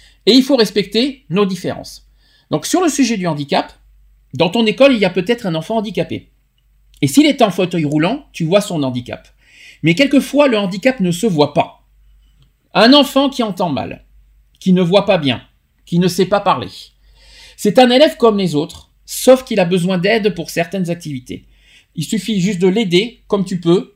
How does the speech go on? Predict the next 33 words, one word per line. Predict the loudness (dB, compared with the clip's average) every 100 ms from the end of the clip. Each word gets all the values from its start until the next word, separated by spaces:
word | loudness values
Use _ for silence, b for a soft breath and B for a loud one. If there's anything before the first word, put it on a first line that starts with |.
| _
et | -4
il | -4
faut | -6 -4
jouer | -4 0 2
avec | 0 -2
lui. | -4 -6 b b b b b b 0
Et | 4
un | 4
jour, | 6 2
c'est | 2 -2
peut-être | -2 -6 -4
toi | -6 0 0
qui | 0
auras | -4 -4
besoin | -2 -2 -2
des | -2 -2
autres | -4 -6
pour | -12 -14
t'aider. | -14 -16 -18 _ _ _ _ _ _
Voilà. | _ -20 -18
Donc | -16 -12
ça, | -6 -6 -6 _ _
c'est, | _ -18 -14
je | -6
m'adresse | -2 -2 -2 -4
aux | -6
enfants | -6 -8
directement, | -8 -10 -10 -12 -14
hein. | -20 B B B B B B B
Concernant | 4 4 6 4
la | 2
différence | 0 -6 -8 -8 -14
maintenant, | -16 -16